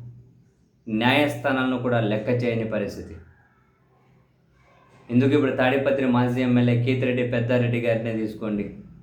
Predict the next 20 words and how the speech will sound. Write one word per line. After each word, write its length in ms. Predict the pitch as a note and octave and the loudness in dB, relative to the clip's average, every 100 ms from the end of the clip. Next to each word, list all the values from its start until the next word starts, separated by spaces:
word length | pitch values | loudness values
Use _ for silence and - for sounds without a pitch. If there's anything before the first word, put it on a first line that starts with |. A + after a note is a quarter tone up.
| - _ - - - _ _ _ _ - | -20 _ -20 -20 -20 _ _ _ _ -14
సంవత్సర 640 | - C3 C3+ C#3 C#3 C3+ | -2 0 4 4 4 0
కాలం 400 | C3 C3 C#3 D3 | 0 0 2 2
నుండి 560 | C#3+ C#3+ C3 A2 - - - - - - _ _ _ _ _ | 0 0 -2 -2 -6 -12 -18 -20 -20 -20 _ _ _ _ _
కేతిరెడ్డి 440 | D3+ D3 D3+ D3 D3 | 2 4 4 4 2
పెద్దారెడ్డి 520 | C3+ C3 C3+ B2+ B2+ | 2 2 2 2 0
గారు 280 | B2+ A#2+ A#2 | 0 -2 0
తాడిపత్రికి 600 | B2 C3+ C3+ B2 B2 B2 | 0 0 -2 -2 -2 -2
వెళ్ళాలి 520 | A#2+ A#2 A#2 A#2 A2+ | 0 2 0 0 -2
అని 120 | A2+ | -2
చెప్పి 240 | A2+ A2 | -2 -2
ప్రయత్నాలు 560 | G#2+ G#2+ A2+ A#2+ B2 A2+ | -2 0 0 0 -2 -2
చేస్తూ 360 | A2 A2 - A#2 | -2 -4 -4 -6
ఉన్నారు. 420 | A2+ A2 G#2+ - - - _ _ _ _ _ _ _ _ | -4 -4 -6 -10 -18 -20 _ _ _ _ _ _ _ _
కానీ 200 | C3 C3+ | 0 2
ఆయన 260 | B2+ B2 A#2+ | 2 2 2
ప్రయత్నాలను 840 | A#2 B2 B2+ B2 B2+ B2 A#2+ A#2+ | 0 0 0 0 -2 0 0 0
పోలీసులు 420 | B2 B2 B2 B2 | 2 2 2 -2
అడుగడుగున 480 | A2+ A2 A2 A#2 B2 | -2 -2 0 0 2
అడ్డుకుంటూ 540 | A#2 G#2+ A2+ A#2 A2+ A2 | 0 0 -2 -2 0 0
ఉన్నారు. 460 | A2 G#2+ G2+ - | 0 -2 -4 -8